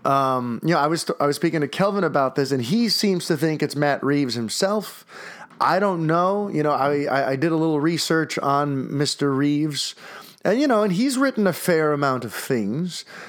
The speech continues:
but nothing that's like, you know, he doesn't have a huge track record. You know, uh, his main, you know, the, a, a lot of his credits are with, uh, Felicity. You know, he's credited as the creator, and he wrote a lot of,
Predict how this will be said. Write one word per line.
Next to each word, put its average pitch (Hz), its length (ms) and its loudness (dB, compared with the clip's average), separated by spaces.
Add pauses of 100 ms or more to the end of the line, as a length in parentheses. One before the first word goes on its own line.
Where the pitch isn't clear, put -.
(140)
but 208 120 2
nothing 233 400 0
that's 175 300 0
like, 156 200 2
you 180 120 2
know, 135 240 -2
he 170 180 2
doesn't 214 240 2
have 190 100 0
a 160 40 0
huge 175 400 0
track 101 280 -2
record. - 300 -6 (500)
You 117 100 0
know, 120 220 0 (400)
uh, 117 420 2
his 147 240 0
main, 190 360 2
you 180 100 2
know, - 0 -
the, 151 120 0 (380)
a, - 100 0
a - 20 2
lot 156 300 2
of 175 120 -2
his 156 180 0
credits 165 560 -2 (140)
are 139 240 2
with, 127 360 -2
uh, 120 360 0
Felicity. 143 720 0 (360)
You 139 100 0
know, 131 100 2
he's 127 180 -2
credited 143 320 0
as 135 200 0
the 135 60 0
creator, 135 520 0
and 117 80 -4
he 123 140 -2
wrote 120 460 0
a 120 80 -2
lot 117 380 0
of, 110 380 -6